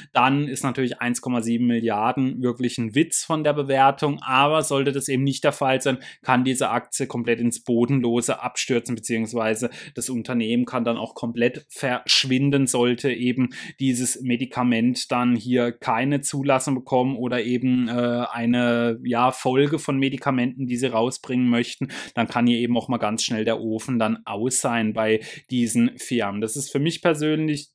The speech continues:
eben als kein Invest-Case, weil ich es hier eben absolut nicht einschätzen kann. Natürlich könnte es sein, dass zugelassen wird, es könnte aber genauso gut nicht sein und es kann meines Erachtens nach kein privater Investor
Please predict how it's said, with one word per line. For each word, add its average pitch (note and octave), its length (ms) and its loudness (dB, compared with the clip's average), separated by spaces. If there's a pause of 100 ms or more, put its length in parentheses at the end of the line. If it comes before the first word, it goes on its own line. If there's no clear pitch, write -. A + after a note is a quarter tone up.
(160)
eben C3+ 280 0
als C3 260 -6
kein C#3+ 320 2
Invest-Case, D3+ 800 0 (240)
weil C3 180 0
ich C3+ 140 -6
es C#3 140 -2
hier C3 180 0
eben C3+ 200 -2
absolut D#3 500 0
nicht F#3+ 280 4
einschätzen D#3+ 520 0
kann. D#3 140 -2
Natürlich C#3+ 320 -4
könnte F#3 320 4
es F3+ 140 0
sein, E3 200 2
dass E3 160 -2
zugelassen D3 400 -2
wird, C3+ 80 0
es B2+ 100 -10
könnte B2+ 200 2
aber A#2+ 120 -2
genauso A#2 340 0
gut A2+ 120 -2
nicht C3 260 0
sein C3+ 160 2 (220)
und A#2 160 0
es - 120 -6
kann B2+ 360 -2
meines B2 420 0
Erachtens B2+ 340 -4
nach B2 120 -6
kein C3+ 440 0
privater B2 560 2
Investor B2 760 0